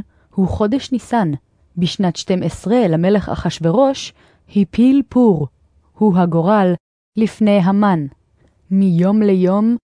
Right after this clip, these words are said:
ומחודש לחודש שנים עשר, הוא חודש אדר.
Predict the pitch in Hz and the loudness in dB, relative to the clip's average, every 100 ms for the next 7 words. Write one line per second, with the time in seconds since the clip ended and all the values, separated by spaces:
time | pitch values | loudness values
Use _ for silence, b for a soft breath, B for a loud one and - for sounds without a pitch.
0 | - 202 185 - 220 240 277 269 - - | -4 0 2 2 2 2 2 0 -8 -2
1 | 180 160 202 226 277 - 254 247 202 247 | 0 0 0 0 0 0 0 0 -2 0
2 | 226 147 135 _ _ _ - 240 254 254 | 2 0 -4 _ _ _ 0 2 2 0
3 | 240 - 190 196 190 - 190 170 156 139 | -6 -2 0 0 -2 -4 0 2 2 0